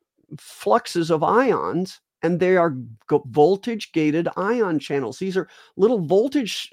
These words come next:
sensors in your membranes that open and close, send, send the ions in or out that cause things to function. Why would we not think that when you get into an electromagnetic field, it would do things?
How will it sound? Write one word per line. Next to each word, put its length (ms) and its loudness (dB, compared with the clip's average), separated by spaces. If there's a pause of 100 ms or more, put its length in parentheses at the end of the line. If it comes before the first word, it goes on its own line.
(120)
sensors 520 0
in 160 2
your 120 2
membranes 560 2
that 140 -10
open 300 2
and 100 2
close, 460 4 (260)
send, 420 0
send 300 2
the 80 4
ions 520 4
in 160 4
or 120 2
out 320 2 (280)
that 120 -10
cause 320 -2
things 240 -4
to 100 -10
function. 420 -8 (720)
Why 180 0
would 160 -2
we 160 0
not 320 -2
think 320 -4
that 120 -6
when 140 0
you 80 0
get 180 -2
into 220 -2
an 80 -4
electromagnetic 800 -6
field, 360 -6
it 80 -8
would 140 -6
do 140 -6
things? 480 -16